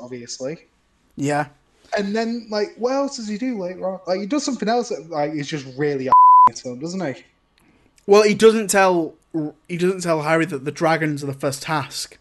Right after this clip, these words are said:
Speaker 2: when he, when
Speaker 1: No,
Speaker 2: he's,
Speaker 1: no,
Speaker 2: when his
Speaker 1: he
Speaker 2: brother
Speaker 1: tec-,
Speaker 2: brought them in.
Speaker 1: he technically does, because he tells somebody else to tell him to tell him
Speaker 2: Yeah,
Speaker 1: to tell
Speaker 2: but
Speaker 1: him
Speaker 2: that,
Speaker 1: to tell
Speaker 2: but
Speaker 1: him.
Speaker 2: that leads to a
Speaker 1: Like,
Speaker 2: really
Speaker 1: oh.
Speaker 2: funny moment when Ha-,
Speaker 1: Yeah, he
Speaker 2: Harry
Speaker 1: did.
Speaker 2: just walks up to him and says, "You know, you're a real foul git, you know that?" <laughs> And he's like,
Speaker 1: <laughs>
Speaker 2: "Yeah, all right,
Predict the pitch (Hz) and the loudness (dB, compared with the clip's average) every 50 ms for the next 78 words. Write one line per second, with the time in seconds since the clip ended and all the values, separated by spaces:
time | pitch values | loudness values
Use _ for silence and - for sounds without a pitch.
0 | _ - 175 151 165 165 160 165 170 165 160 151 160 156 147 180 - - 220 185 | _ -4 -2 0 0 0 -2 -4 -4 0 2 2 4 2 0 -2 -6 -4 2 2
1 | 165 156 156 156 151 - - 160 160 160 147 139 147 143 131 135 143 147 139 127 | 4 4 2 0 -2 0 0 2 2 2 2 2 2 2 0 0 -2 -2 0 -2
2 | 226 208 - - - 208 220 - - - 180 170 - 196 175 165 - - 226 214 | -2 -4 -6 -8 -8 -10 -10 -10 -12 -14 -10 -8 -6 -6 -6 -6 -4 -2 -2 -2
3 | 165 135 - - - 165 151 165 156 - 180 170 170 165 - 170 151 156 151 175 | -2 -4 -6 -6 -6 -6 -6 -6 -6 -4 -2 -2 -2 -4 -6 -8 -6 -2 -2 -2
4 | - 196 170 - - 147 - 156 147 143 151 151 147 135 - - 151 143 143 147 | -2 -2 -4 -8 -12 -10 -6 -4 -4 -4 -4 -6 -8 -10 -8 -4 -4 -2 0 2
5 | 147 143 139 135 - 151 143 143 143 202 196 175 135 135 139 143 165 185 202 220 | 2 2 2 0 -2 -2 0 4 6 6 6 6 4 0 -4 -2 4 6 8 8
6 | 220 220 214 202 - - 214 180 180 202 190 185 180 175 170 165 165 - - 180 | 10 8 6 6 6 6 6 6 6 6 8 8 8 8 8 4 2 0 0 2
7 | 170 165 165 165 160 160 156 151 147 147 151 156 156 156 156 - - - 170 - | 2 2 4 4 6 6 4 4 0 0 2 2 2 2 2 0 -2 -4 -4 -4
8 | - - - 175 190 190 185 196 175 180 170 - - 175 165 165 160 160 - 185 | -4 -2 4 6 8 8 8 8 6 4 0 4 6 8 8 8 8 6 4 2
9 | 190 185 - 170 151 165 156 147 - - - - - - 233 247 247 226 226 - | 2 2 2 0 2 0 -2 -4 -6 -10 -16 -6 2 6 8 8 8 8 6 2
10 | - - 220 233 233 233 277 311 269 - - - - 247 254 254 208 - - - | 2 8 10 10 12 12 10 8 4 2 4 8 8 10 10 8 6 4 4 8
11 | 247 247 240 233 - 185 202 220 233 220 196 151 151 135 143 - - - 208 - | 10 10 10 10 8 6 6 8 8 8 8 6 4 2 0 0 0 0 0 4
12 | - - 247 262 247 262 - - - 208 - - 262 170 - - 170 165 - - | 6 8 10 12 12 12 12 12 10 10 8 6 0 2 6 6 6 6 6 4
13 | 165 156 156 151 151 131 131 | 2 4 4 6 4 4 2